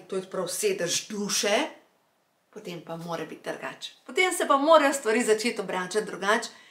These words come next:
In ja, jaz verjamem v to, da vsaka stvar v življenju pride z namenom za to, da napredujemo na naši poti, a ne? In to je pač proces. Tako da uživajte,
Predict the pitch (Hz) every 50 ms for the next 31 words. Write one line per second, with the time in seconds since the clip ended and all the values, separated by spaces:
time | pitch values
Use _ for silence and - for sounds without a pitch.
0 | - _ _ _ _ - 175 165 156 151 165 185 233 240 - 185 170 - - -
1 | 170 170 170 180 202 226 262 277 277 294 294 - - 190 185 190 202 - - -
2 | _ _ _ _ _ _ _ - 175 160 156 - - 190 185 190 - 277 254 -
3 | - 220 233 247 269 254 240 233 196 175 165 165 175 185 196 190 - - 220 208
4 | 190 214 196 - 180 185 175 175 190 208 233 247 247 220 196 - - - _ _
5 | _ _ _ _ _ _ _ _ - 202 165 170 156 - - - - 170 180 220
6 | 302 - - - _ _ _ _ - 285 339 320 302 302 - - 254 - - 214
7 | 208 214 220 226 240 254 254 254 214 185 165 165 160 - - 202 - - 170 175
8 | 175 160 165 - 165 156 160 - _ _ _ _ _ _ - 165 185 214 247 254
9 | - _ _ _ - - 254 262 269 269 277 277 - - _ _ - 214 208 208
10 | 208 202 196 - - - - 220 220 - - 160 160 - - - - - - -
11 | - _ _ _ - - 330 302 285 269 254 220 220 277 294 285 269 277 269 -
12 | 277 269